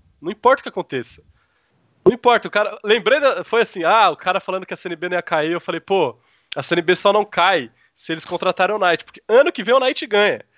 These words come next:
Então o House falar que prefere o Knight ao D B é compreensível ainda. Porque o Knight é incrível, ano que vem a taça já é dele. Não adianta, não, não importa o que aconteça, ele já ganhou. Mas essa aí de não falar da T R, eu vou ter que,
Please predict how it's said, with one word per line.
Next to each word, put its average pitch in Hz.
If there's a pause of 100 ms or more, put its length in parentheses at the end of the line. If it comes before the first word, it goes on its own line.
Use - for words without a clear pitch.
(300)
Então 285
o 247
House 185 (380)
falar 180
que -
prefere 180
o 170
Knight 170
ao 160
D 156
B 208
é 294
compreensível 160
ainda. 113 (460)
Porque 277
o 269
Knight 302
é -
incrível, 269
ano 269
que 233
vem 262
a 220
taça 277
já 269
é 330
dele. 196
Não 196
adianta, 294
não, 254
não 269
importa 330
o -
que 302
aconteça, 254
ele 262
já 262
ganhou. 233 (800)
Mas 147
essa 233
aí 185
de 151
não 165
falar 185
da 175
T -
R, 160
eu 247
vou 269
ter 254
que, 285